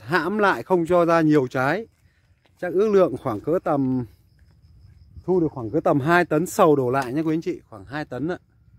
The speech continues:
Đó, quý anh chị thấy sầu đấy ạ. Trái quá trời luôn.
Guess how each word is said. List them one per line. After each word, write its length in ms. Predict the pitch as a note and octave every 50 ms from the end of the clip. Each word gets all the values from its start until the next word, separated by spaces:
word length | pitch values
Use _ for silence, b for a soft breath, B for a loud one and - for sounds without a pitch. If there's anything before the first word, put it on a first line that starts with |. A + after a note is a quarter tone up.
| _ _ _ _ _ _ _ _ _ _ _ -
Đó, 140 | A2+ B2
quý 140 | B2+ - C3
anh 40 | C#3
chị 160 | - C#3+ B2 G#2
thấy 100 | - A2
sầu 220 | A2+ - B2+ A2+ G#2+
đấy 120 | A2 A#2
ạ. 60 | A#2 - _ _ _ - _ _ _ _ _ _ _ - _ _ _ - - - - - - _ _ _ - _ _ _ - - - -
Trái 220 | - A#2 G#2+ A2+ A#2+
quá 120 | - D3 D3
trời 240 | - D3+ C3 A#2 G#2+
luôn. 140 | A2 A#2